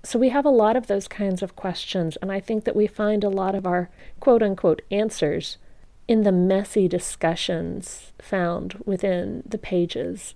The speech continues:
of mythology or in the episodes of Star Trek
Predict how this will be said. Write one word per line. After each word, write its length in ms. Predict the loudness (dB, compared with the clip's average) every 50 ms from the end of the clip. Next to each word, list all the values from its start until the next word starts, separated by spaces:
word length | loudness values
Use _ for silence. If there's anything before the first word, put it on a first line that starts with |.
| -6
of 180 | -6 -6 -4 -4
mythology 840 | -8 -8 -6 -4 -2 -2 0 -2 -2 -2 -2 -2 -2 -2 -2 -4 -6 -10 -20 -20 -14 -6 -2
or 640 | 0 2 4 4 4 2 2 -2 -4 -8 -10 -14 -20 -20 -20 -8 -2
in 180 | 0 2 2
the 360 | 2 0 0 -2 -4 -6 -6 0 2
episodes 580 | 2 2 2 -2 -4 0 2 2 2 2 0
of 100 | -4 -14
Star 300 | -12 -4 0 2 2 2
Trek 360 | 2 0 0 0 0 0 -2